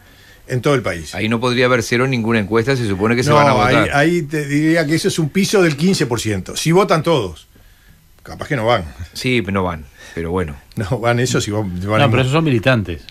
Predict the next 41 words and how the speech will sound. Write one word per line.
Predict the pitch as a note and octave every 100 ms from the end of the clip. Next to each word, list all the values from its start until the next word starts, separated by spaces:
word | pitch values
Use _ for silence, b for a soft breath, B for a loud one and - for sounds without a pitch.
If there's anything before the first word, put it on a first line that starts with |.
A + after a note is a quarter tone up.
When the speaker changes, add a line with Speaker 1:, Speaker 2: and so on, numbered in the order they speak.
| -
Speaker 1:
Esos | F#3+
son | A#3+
los | D#3+ -
que, | G#2+
los | G#2+
que | -
están | A3
en | F#3
las | A2
listas, | E3 - F2
Speaker 2:
Sí, | A2+
Speaker 1:
los | B2
que | C3+
Speaker 2:
sí, |
Speaker 1:
firmaron | D#3+ D#3+ G3 B3 B3
Speaker 2:
los | G3+
Speaker 1:
el | C3
Speaker 2:
que |
Speaker 1:
consentimiento. | C3+ C3 - A#2+ C3+
Speaker 2:
dieron | D3+
su | D#3 C3+
consentimiento. | C#3+ A#2+ A#2 G2 G2 G2+
Speaker 1:
Firmaron. | - A#2 E3+ C3+
Speaker 3:
Sí, | A#2+
sí, | G2+ G#2+
sí. | F#2+
De | F#2 - A#2
a | A#2+
Speaker 1:
Firmaron. | C#3 F#3+
Speaker 3:
quinientos, | D#3 C3
de |
a | B2
quinientos | A#2+ C#3+ C#3
por | A#2+ A2+
lista. | F#2 - C#2 -
¿Cuántos | - A2+ G#2+
hay | G2
que | F#2
tener | F#2
por | D#2+ D#2+
lista? | D2+ -